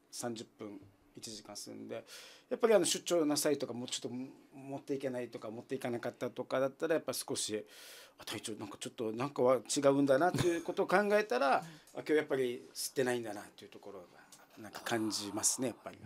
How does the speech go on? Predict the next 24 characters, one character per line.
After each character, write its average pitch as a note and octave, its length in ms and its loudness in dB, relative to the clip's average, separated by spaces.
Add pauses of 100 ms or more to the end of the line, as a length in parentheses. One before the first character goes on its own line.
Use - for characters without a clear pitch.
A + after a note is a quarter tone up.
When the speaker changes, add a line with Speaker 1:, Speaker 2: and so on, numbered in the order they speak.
Speaker 2:
え。 A#2+ 1000 -6 (480)
な B3 120 10
ん D#4+ 60 0
で C#4 80 4
し - 80 10
ょ E3+ 40 12
う、 - 40 6
こ E3 140 6
の、 D#3 160 10
お D3 60 10
嬢 C3+ 100 12
さ B2 140 10
ん、 A#2+ 40 12
あ A2+ 60 8
の、 A2+ 260 4 (520)
継 A#3+ 440 10
続 A3 560 8
性 G#3 480 12 (520)
と F3+ 80 12
い C#3 80 12
う A#2+ 100 8
か、 G2+ 280 2
僕 B3+ 220 12
も F#3 300 10